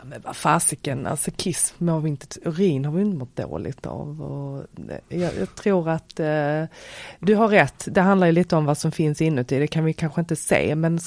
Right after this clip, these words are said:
skulle vi kanske bli bättre på att inte skräpa ner och städa upp och sanera lite, så tror jag att vi skulle ha,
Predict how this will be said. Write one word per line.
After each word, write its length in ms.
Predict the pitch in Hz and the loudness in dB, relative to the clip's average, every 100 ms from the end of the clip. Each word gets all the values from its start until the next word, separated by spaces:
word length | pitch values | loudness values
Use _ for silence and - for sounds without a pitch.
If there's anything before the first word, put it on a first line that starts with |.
| - _ _ _ - | -10 _ _ _ -2
skulle 160 | 190 | 2
vi 60 | 190 | 2
kanske 260 | 196 185 | 2 0
bli 120 | 180 190 | 2 2
bättre 420 | 233 185 - 190 | 2 0 0 -2
på 100 | 175 | 0
att 120 | 170 | -2
inte 140 | 170 | -2
skräpa 300 | - 143 - | 0 0 0
ner 420 | 127 - 143 262 311 - - - | -2 0 0 0 -2 -6 -8 -6
och 180 | - 175 | -4 0
städa 380 | - 175 151 135 | 2 4 4 0
upp 300 | 147 180 277 _ _ _ - - | -2 -4 -6 _ _ _ -20 -8
och 360 | 180 165 151 151 | -2 -2 -2 0
sanera 480 | - 165 147 113 131 | 0 2 0 0 0
lite, 360 | 151 151 175 | -2 -2 -4
så 120 | - | -4
tror 300 | 165 - 175 | -4 -4 0
jag 120 | 233 208 | 2 0
att 120 | - | -2
vi 40 | |
skulle 220 | - 170 | -6 -4
ha, 320 | 160 160 147 | -2 0 -2